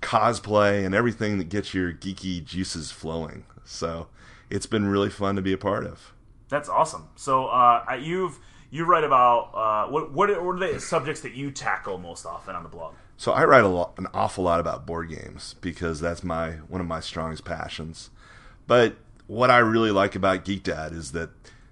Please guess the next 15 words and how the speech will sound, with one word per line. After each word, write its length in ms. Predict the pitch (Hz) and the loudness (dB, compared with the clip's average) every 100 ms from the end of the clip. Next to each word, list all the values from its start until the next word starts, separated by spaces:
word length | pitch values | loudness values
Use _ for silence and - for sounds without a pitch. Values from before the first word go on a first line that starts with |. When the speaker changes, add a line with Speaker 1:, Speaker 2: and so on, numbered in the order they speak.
| - | -6
Speaker 1:
there's 220 | 95 90 | -4 -2
never 360 | 101 110 117 104 | -2 0 2 0
really 380 | 92 98 98 90 | 2 2 2 0
been, 640 | 90 87 87 85 85 80 - _ - - - - | -4 -4 -4 -4 -6 -10 -16 _ -20 -20 -14 -8
uh, 400 | 80 - 82 82 - - | -6 -8 -12 -16 -16 -6
anyone 320 | 101 98 95 | -2 -2 -2
saying 340 | - 92 87 85 | -4 -6 -6 -6
no 360 | 85 80 - - - | -6 -8 -12 -20 -18
to 100 | - | -10
anything 340 | 95 95 98 92 | -8 -6 -4 -4
that 100 | 85 | -6
you 100 | 90 | -6
wanna 200 | 82 76 | -8 -10
write 220 | 82 80 | -10 -10
about. 360 | 78 - - | -12 -12 -12